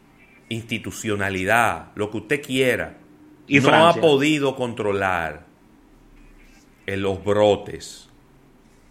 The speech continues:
Speaker 1: No me hablen de, no me hablen de abrir economía. No me hablen de abrir economía. No, no, no, no. Y yo no estoy de acuerdo con que nos pongamos ahora a inventar,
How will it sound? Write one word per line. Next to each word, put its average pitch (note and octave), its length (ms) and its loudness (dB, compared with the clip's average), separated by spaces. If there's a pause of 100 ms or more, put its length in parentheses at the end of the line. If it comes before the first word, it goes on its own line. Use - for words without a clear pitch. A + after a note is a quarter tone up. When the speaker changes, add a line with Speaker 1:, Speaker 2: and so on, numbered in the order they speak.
(460)
Speaker 1:
No - 80 -18
me C3+ 120 -6
hablen D3 360 0
de, A2 360 -2
no G#2 60 -8
me C3+ 140 -6
hablen C#3+ 240 -4
de C#3 60 -2
abrir C#3 180 -2
economía. C3+ 500 -8 (920)
No G#2 160 -6
me B2+ 120 -4
hablen C3 260 -2
de A2+ 60 -4
abrir G#2 160 -6
economía. F2 460 -12 (1700)
No, F2+ 200 -8
no, F#2+ 120 -10
no, E2 140 -14
no. E2 60 -20 (380)
Y F2+ 140 -12
yo C3 400 0
no A#2 160 -4
estoy C#3+ 240 -2
de C3 80 2
acuerdo D#3 640 -2 (200)
con A2+ 140 -6
que A2+ 100 -4
nos A2 140 -2
pongamos A2+ 440 -2
ahora C3 340 -2
a B2+ 220 2
inventar, D3+ 1000 -4